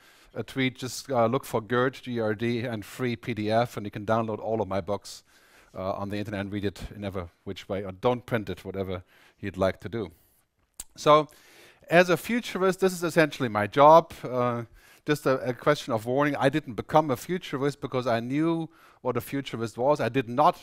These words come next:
actually know what a futurist is. When I wrote the book, The Future of Music, uh, together with a friend from Berklee College, uh, people started calling me a futurist because I was always talking about the future.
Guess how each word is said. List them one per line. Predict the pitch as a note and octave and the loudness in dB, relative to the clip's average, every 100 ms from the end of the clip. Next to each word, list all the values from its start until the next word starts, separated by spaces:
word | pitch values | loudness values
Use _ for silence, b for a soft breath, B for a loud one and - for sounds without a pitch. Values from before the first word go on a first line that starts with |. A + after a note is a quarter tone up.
| - | -4
actually | D3 - - G#2 | -4 -4 -8 -8
know | G2 | -6
what | G2 F#2 | -8 -8
a | F2+ | -12
futurist | - F#2+ - F2+ F2+ | -12 -14 -12 -12 -10
is. | G2+ G#2+ b b b b - | -10 -12 b b b b -2
When | A#2+ | 6
I | C3 | 6
wrote | C3 E3 D#3 | 8 4 2
the | |
book, | A#2+ D3+ D#3 - | -2 -2 -2 -10
The | - | -10
Future | C#3+ C#3+ - | -8 -8 -8
of | A2 G2+ | -10 -8
Music, | A#2+ C#3 C3 C3 - - - | -6 -4 -4 -6 -10 -20 -20
uh, | - A2 | -18 -12
together | A2 A#2 A2+ | -2 0 0
with | A2 G#2 | -4 -6
a | |
friend | G2 A#2 A2 | -4 -4 -4
from | G#2 | -10
Berklee | F#2+ A2 - | -6 -6 -6
College, | - B2 A#2+ G#2+ - b b b b b - | -2 2 2 -2 -10 b b b b b 4
uh, | A#2 A2+ G#2+ A2 - _ | 8 8 8 2 -6 _
people | - C#3+ C3 | -6 -4 -4
started | - C3 B2+ | 6 6 6
calling | - D3 C#3 A#2+ | 2 2 4 0
me | A#2 | -4
a | G#2 | -6
futurist | - G#3+ - B2 G2+ A2 - | -4 -4 -2 -2 -2 -4 -6
because | G#2+ A#2 | -8 -2
I | A2+ | 0
was | A2+ G#2+ | 0 -2
always | A#2 C3+ - | -2 -2 -2
talking | C3 C3 A2 | -4 -4 -6
about | F#2 G#2 - | -4 -6 -6
the | |
future. | - C3 C#3+ - F#2+ | -10 -8 -8 -8 -8